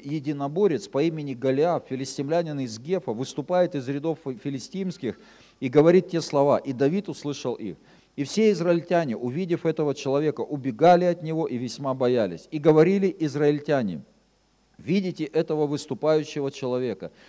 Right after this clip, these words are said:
Он выступает, чтобы поносить Израиля. Если бы кто убил его, одарил бы того царь великим богатством, и дочь свою выдал бы за него, и дом отца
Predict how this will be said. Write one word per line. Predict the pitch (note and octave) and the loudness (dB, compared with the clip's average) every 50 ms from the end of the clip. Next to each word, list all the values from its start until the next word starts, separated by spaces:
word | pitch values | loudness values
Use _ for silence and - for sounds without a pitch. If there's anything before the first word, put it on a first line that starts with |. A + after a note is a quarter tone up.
| - - - | -20 -8 -2
Он | D#3 E3 F3 E3 | 0 2 2 2
выступает, | E3+ E3 - - D#3+ C#3+ F#3 F#3+ F#3+ F#3 | 0 -2 -2 -4 -4 2 4 6 6 6
чтобы | F3+ - - E3 D3 D3+ | 4 2 -2 -2 0 -2
поносить | C#3 - D3 C#3 C3+ B2+ A#2+ - - - G3+ F#3+ D#3+ - - - | -2 -2 -2 -2 -2 -2 -4 -4 -4 -4 -4 -4 -4 -6 -10 -12
Израиля. | C3 B2+ A#2 B2 C#3 D3 D3 C3+ A#2 G2+ F2+ E2+ D#2+ - _ _ _ _ | -12 -10 -8 -4 -2 0 0 0 0 -2 -4 -8 -10 -12 _ _ _ _
Если | - C#3 G3+ G3+ G#3 G3 | 0 2 2 2 4 2
бы | F#3 E3 E3+ | 0 0 -2
кто | E3 - - F3+ | -4 -2 -2 -2
убил | E3+ - C#3+ C3 B2 C#3+ F3+ G#3 F#3+ | -2 -2 -4 -8 -6 -6 -2 0 0
его, | E3 D3 B2 A#2 A2 - | 0 2 2 0 0 0
одарил | C3+ C3+ B2+ D3 D3 D#3+ G3+ G#3+ G3 | -2 0 2 2 2 4 4 2 2
бы | E3+ D3+ D#3 | 0 -2 -2
того | - D#3 D3 D3 C#3 | 0 0 0 0 -2
царь | - - F3 F3 E3+ D3+ - - | 0 2 4 4 4 2 0 -4
великим | G#2+ A#2 B2 B2+ D#3 F#3+ F#3+ F#3+ F3+ E3+ D#3 | -8 -6 -4 -4 -2 -2 -2 -2 -4 -2 -2
богатством, | D#3+ D#3+ D#3 D#3 C#3 A#2 - - - A#2 G2+ - | -2 -2 0 0 0 0 0 -4 -8 -8 -8 -6
и | C3+ C3 | -8 -8
дочь | A#2 A2+ C#3+ F#3 G3+ F#3+ G3 | -2 4 8 8 8 8 8
свою | G3 - - D3+ D3 C#3 | 4 -2 -4 -4 -2 -2
выдал | C3+ C#3 E3 D3+ C3+ B2+ A#2+ | -2 -2 -2 0 0 -2 -2
бы | A#2 B2 | -4 -6
за | G#2 A2 A#2+ | -6 -6 -6
него, | B2 C3 B2+ B2 A2+ G2+ F2 - - - - _ _ | -6 -4 -4 -4 -4 -4 -6 -8 -12 -20 -20 _ _
и | - C#3 | -10 -10
дом | C3 A#2+ A#2+ F#3 G3 G3 G3 G3 | -6 4 8 8 8 8 6 0
отца | D3 C#3 - - - F#3 F#3+ G3 F#3+ E3 | -2 -2 -2 -2 -2 0 2 2 0 0